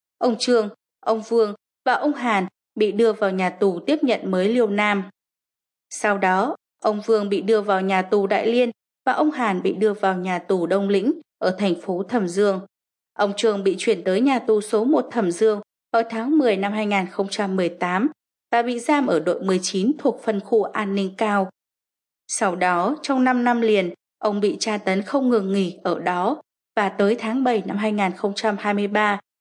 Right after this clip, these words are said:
ông bị chuyển sang đội một. Do kiểm duyệt thông tin nên chưa rõ chi tiết về những tra tấn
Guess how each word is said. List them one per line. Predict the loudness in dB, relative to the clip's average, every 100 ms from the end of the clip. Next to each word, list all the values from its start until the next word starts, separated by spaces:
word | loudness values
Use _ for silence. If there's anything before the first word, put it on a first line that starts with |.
| _
ông | 0 2
bị | 0 0
chuyển | -2 -2
sang | -2 -2 0
đội | -2 0
một. | 0 0 -4 _ _ _ _ _ _ _
Do | 0 0
kiểm | 0 -2 0
duyệt | -2 -2
thông | -2 -4
tin | 2 2 2 -2 _ _ 0
nên | 2 2
chưa | 2
rõ | 2 0
chi | 0 -4 0
tiết | 0 0 -2
về | -2
những | -2 -4
tra | -2 -2 0
tấn | 0 0